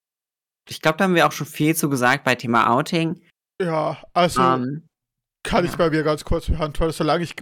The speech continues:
Speaker 2: so, solange ich mein Maul nicht aufmache, werde ich weiblich gelesen in der Gesellschaft.
Speaker 1: Same here. <laughs> Also, das ist bei mir genauso. Also,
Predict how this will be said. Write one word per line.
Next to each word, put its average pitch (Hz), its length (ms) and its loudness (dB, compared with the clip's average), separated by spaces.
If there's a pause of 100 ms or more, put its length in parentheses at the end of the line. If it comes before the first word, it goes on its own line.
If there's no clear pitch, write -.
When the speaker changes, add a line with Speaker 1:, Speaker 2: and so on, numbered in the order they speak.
Speaker 2:
so, 180 240 0
solange 196 320 2
ich - 80 -10
mein 180 200 2
Maul 175 360 6
nicht - 320 0
aufmache, 190 800 2
werde 165 220 0
ich 147 160 -12
weiblich 165 500 0
gelesen 170 600 0
in 160 100 -8
der 156 100 -6
Gesellschaft. 156 800 -4 (880)
Speaker 1:
Same 190 880 4
here. 160 480 4 (120)
<laughs> - 60 2 (2500)
Also, 175 240 6
das 165 180 4
ist 165 240 2 (180)
bei 147 100 4
mir 156 140 6
genauso. 131 440 4
Also, 131 300 2